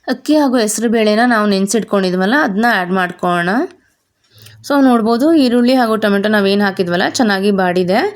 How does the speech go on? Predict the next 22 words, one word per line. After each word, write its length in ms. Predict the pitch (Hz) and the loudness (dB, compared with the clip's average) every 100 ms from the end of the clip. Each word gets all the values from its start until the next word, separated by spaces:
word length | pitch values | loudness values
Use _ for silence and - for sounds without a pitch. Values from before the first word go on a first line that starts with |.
| - - 240 | -10 -10 -4
ಇದಾದ 280 | 220 214 | -2 -2
ನಂತರ 340 | 214 208 202 269 427 | 0 0 0 0 0
ನಾನು, 240 | 370 240 220 | 0 0 0
ನಾವು 120 | 202 202 | 0 0
ಮೊದಲೇ 220 | 196 180 214 | -2 -2 -2
ನೆನ್ಸಿಟ್ಕೊಂಡಿರೋ 680 | 190 190 202 202 190 185 | -2 -2 -4 -4 -2 0
ಅಂಥ 240 | 180 175 226 | -2 -2 -2
ಅಕ್ಕಿ 320 | 214 190 - | -2 -4 -4
ಹಾಗೂ 220 | 226 185 185 | -2 0 -2
ಹೆಸರು 280 | 175 196 185 | -2 -2 -2
ಬೇಳೆನ 240 | 175 175 208 | 0 0 -2
ಹಾಕೊಳ್ತಾ 400 | 180 185 180 180 | -2 -4 -2 -2
ಇದ್ದೀನಿ. 260 | 175 208 392 - - - - | -2 -2 -2 -6 -20 -20 -6
ನಾವು 340 | 254 247 233 240 | -2 0 0 0
ನೆನ್ಸಿಡ್ಬೇಕಾದ್ರೆ 720 | 233 240 285 247 247 226 247 | 0 0 0 -2 -2 -2 0
ನಾನು 180 | 254 208 | -2 0
ಟೋಟಲ್ 300 | 208 208 196 | 0 0 0
ಆಗಿ 180 | 196 214 | 0 0
ಮೂರು 340 | 202 196 185 | 0 0 -2
ಕಪ್ನಷ್ಟು 560 | 202 196 196 190 - 247 | -4 -6 -4 -4 -2 0
ನೀರನ್ನ 300 | 202 196 202 | 0 0 0
ಹಾಕ್ಕೊಂಡಿದ್ದೆ. 640 | 185 185 185 180 175 | -2 -2 -2 -2 -2